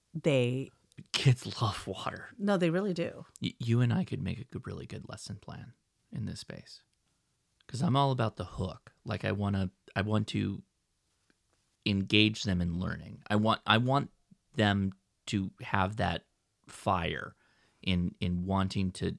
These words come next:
Speaker 2: understand the world that exists around them
Speaker 1: Yeah.
Speaker 2: that they take for granted.
Speaker 1: Mm-hmm.
Speaker 2: And then what you're saying is that then building the foundation after they have that hook, like,
Speaker 1: Yeah.
Speaker 2: building the foundation of, like, it's,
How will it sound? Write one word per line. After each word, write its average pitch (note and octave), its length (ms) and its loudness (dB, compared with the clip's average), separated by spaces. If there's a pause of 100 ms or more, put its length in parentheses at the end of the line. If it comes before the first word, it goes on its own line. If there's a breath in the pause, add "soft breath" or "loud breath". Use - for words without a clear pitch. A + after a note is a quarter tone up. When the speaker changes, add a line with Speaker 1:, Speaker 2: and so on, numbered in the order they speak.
(140)
Speaker 2:
understand F2 880 0
the F2+ 100 -2
world F2 520 -2
that E2+ 120 -2
exists F2 440 -6
around E2+ 380 -2
them F#2 180 2
Speaker 1:
Yeah. - 180 -2 (120)
Speaker 2:
that G#2+ 120 -2
they G2+ 100 4
take G2 240 0
for F2 120 -4
granted. E2+ 560 -6 (360 soft breath)
Speaker 1:
Mm-hmm. D#3+ 320 -2 (140)
Speaker 2:
And G2 160 4
then F#2+ 160 4
what F#2 140 2
you're G2+ 260 4
saying F#2 360 0
is F2 220 -2
that F2+ 200 0
then F#2 380 2 (140)
building G2 500 2
the F2+ 100 -2
foundation F2 720 0
after G2+ 280 4
they F#2+ 140 -2
have G2 300 -2
that F#2 180 -4
hook, - 480 -8 (200 soft breath)
like, - 140 0
Speaker 1:
Yeah. D3 120 2
Speaker 2:
building G2+ 260 4
the F2+ 80 2
foundation F2 640 -2
of, F2 180 -4 (280 loud breath)
like, F2 280 0 (500)
it's, - 180 -2